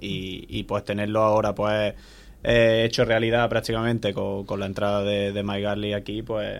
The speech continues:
pues bueno, eh, seguro que, que aportará su, su granito y seguro que ayudará a mejorar muchas cosas más del club, que, que sigue en crecimiento y que seguro, pues, estoy convencido de que el año que viene, pues, será otro año muy bonito.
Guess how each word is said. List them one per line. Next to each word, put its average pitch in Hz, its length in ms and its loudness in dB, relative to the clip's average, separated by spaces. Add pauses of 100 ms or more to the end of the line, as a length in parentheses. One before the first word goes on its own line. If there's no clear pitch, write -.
(160)
pues 95 120 -6
bueno, 98 200 -8 (100)
eh, 95 240 -6
seguro 104 460 -2
que, 107 600 2
que 104 80 -2
aportará 110 600 0
su, 107 400 -2
su 110 180 0
granito 123 540 2
y 127 40 4
seguro 104 360 0
que 101 80 -2
ayudará 101 680 -2
a 107 100 -2
mejorar 101 320 -4
muchas 101 260 -6
cosas 101 240 -4
más 101 160 -4
del 98 140 -4
club, 123 300 -2
que, 95 280 -6
que 95 100 -6
sigue 101 180 -4
en 98 80 -4
crecimiento 107 680 -4 (420)
y - 100 -8
que 107 120 -2
seguro, 95 360 -4
pues, 98 180 -4
estoy 101 200 -2
convencido 101 460 -4
de 104 120 -4
que 101 60 -8
el 101 60 -4
año 98 160 -6
que 101 80 -6
viene, 98 180 -6
pues, 101 140 -6
será 101 220 -4
otro 101 200 -6
año 104 160 -8
muy 107 140 -8
bonito. 101 320 -10